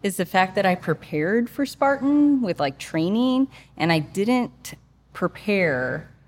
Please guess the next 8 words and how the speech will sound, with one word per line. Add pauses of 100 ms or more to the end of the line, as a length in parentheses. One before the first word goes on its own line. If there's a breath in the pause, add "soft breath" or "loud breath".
for
Half
Dome, (320 soft breath)
meaning
you
were
already
running